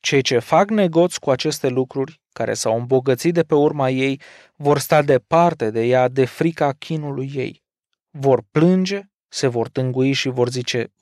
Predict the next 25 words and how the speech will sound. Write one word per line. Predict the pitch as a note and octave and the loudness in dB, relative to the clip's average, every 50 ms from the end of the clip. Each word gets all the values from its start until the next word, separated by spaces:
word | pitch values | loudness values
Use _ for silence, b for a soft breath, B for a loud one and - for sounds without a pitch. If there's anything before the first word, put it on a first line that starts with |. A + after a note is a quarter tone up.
| _ _ C#3+ | _ _ 0
„Vai, | C#3+ D3+ D#3 D#3+ D#3 D#3 D#3 D3+ D3 D3+ D3+ E3+ F3+ - _ _ _ - | 2 4 4 4 2 0 -2 -4 -6 -8 -10 -14 -18 -20 _ _ _ -4
vai.” | C3 A#2 A2 G#2 G#2 - - _ _ _ _ _ _ _ _ _ B B B B B B B B B B B B B B B B B B B _ | -2 0 0 -2 -2 -8 -14 _ _ _ _ _ _ _ _ _ B B B B B B B B B B B B B B B B B B B _
Negustorii | E3 E3 E3 F3+ E3 - B3+ D4 D4+ B3+ | 0 2 4 4 2 4 2 2 4 4
sau | - - G3 E3+ | 4 4 2 2
comercianții | - - F3+ E3+ E3+ D#3 C#3+ - - - - E3+ G3 G#3 F#3+ - - B2 | 4 2 4 6 6 4 4 2 -2 0 2 2 2 2 0 0 -2 -2
lumii | B2 C3+ D3+ D3+ C#3+ C3+ | -2 0 0 0 -2 -2
stau | B2+ - - - D3 D#3+ D#3+ | -4 -2 0 0 0 2 0
în | C#3+ | -2
fața | C3 - D3 D3 D3 - B2+ | -2 0 0 0 0 -2 -2
televizoarelor | - B2+ A#2+ B2 A#2 A#2 A2+ A2 - C3+ C3+ C3+ C3 B2 A#2 G#2+ G#2+ | 0 0 0 0 -2 -2 -6 -4 -2 0 0 0 0 -2 -2 -2 -2
și | - - - | -6 -8 -10
strigă, | - - - C3 C#3 C#3+ B2 A#2 | -10 -10 -10 -10 -4 -4 -4 -4
„Vai, | A2+ B2 - F3+ G3 G3 G3 F#3+ F3 E3 D#3 C#3+ C3+ C3 - - - - - | -4 -2 -2 0 0 2 2 2 2 0 0 -2 -4 -8 -8 -10 -10 -10 -10
vai, | C#3+ C#3 C#3 E3 F3+ F#3 E3+ D3 C3+ B2+ - | -10 -2 2 2 4 4 4 4 2 0 0
pentru | _ D#3+ D#3 D#3 E3 | _ -2 0 0 -2
că | D3+ - D#3+ | 2 2 2
într-o | D3+ D3 D3+ D#3 D#3 | 2 2 2 2 2
singură | C#3+ - - A#3+ C4 C4 A#3+ A3+ F#3+ F#3 | 2 0 -2 -4 -4 -2 0 0 2 2
oră | F3+ F3+ F3+ F3 D3 A#2 | 4 4 4 4 4 4
a | A2+ B2 | 4 2
dispărut | C3+ C#3+ C3+ - - C#3+ C#3 C#3 C3+ - | 2 -2 -6 -4 -2 0 0 0 -2 -2
toată | - D#3+ F#3 F3+ E3 D#3 | -4 -4 -2 -2 -4 -4
bogăția | D3 C#3+ C#3+ C#3 C#3 C#3+ C#3 C3 - - - D3 C3+ A#2 | 2 2 2 2 4 2 2 2 0 -2 -2 0 0 0
aceea | A2+ - - C#3 C3 | 0 -2 -4 -4 -4
impresionantă.” | B2+ B2 A#2+ B2+ - B2+ B2+ - - B2 A#2+ A#2 B2+ C3+ C3+ B2+ B2 - F#2+ F#2 | -2 -4 -4 -2 0 0 0 0 0 0 0 0 0 -2 -2 -4 -4 -4 -6 -6